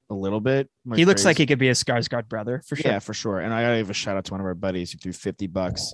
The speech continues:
Speaker 1: on a plus thirty-five hundred for the game to go to a tie. Um, sorry, fam. Um, everybody's, <laughs> everybody's Zach. That's, that is a tough. I mean, it's not a lot of money, but that is just, like, a heartbreaking out from a betting standpoint.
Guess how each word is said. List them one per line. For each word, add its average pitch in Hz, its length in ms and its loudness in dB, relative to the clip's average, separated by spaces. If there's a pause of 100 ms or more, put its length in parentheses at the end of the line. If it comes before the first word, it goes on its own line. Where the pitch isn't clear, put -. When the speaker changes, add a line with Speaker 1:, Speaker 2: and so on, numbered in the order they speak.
(440)
Speaker 1:
on 92 60 -8
a - 40 -8
plus - 380 -6 (180)
thirty-five 110 460 -2
hundred 95 500 -10
for 92 100 -12
the 90 60 -8
game 87 280 -12
to - 80 -18
go 101 100 -10
to 82 140 -10
a 78 40 -16
tie. 80 440 -14 (640)
Um, 80 280 -14
sorry, 80 360 -10
fam. 71 340 -16 (140)
Um, 110 840 -2
everybody's, 170 400 -4
<laughs> - 0 -
everybody's - 420 -4
Zach. 82 340 -8
That's, 85 200 -14 (100)
that 87 140 -8
is 85 120 -10
a 85 60 -20
tough. - 300 -14
I - 40 -20 (240)
mean, 123 80 -2
it's 123 100 0
not 143 140 6
a - 20 2
lot 113 140 2
of 104 60 -2
money, 98 260 -4
but 98 160 -6
that 92 160 -2
is 90 120 -8
just, 85 140 -10
like, 85 120 -10
a 85 40 -12
heartbreaking 87 540 -8
out 85 160 -8
from 87 120 -14
a 82 40 -10
betting 82 260 -8
standpoint. 85 500 -10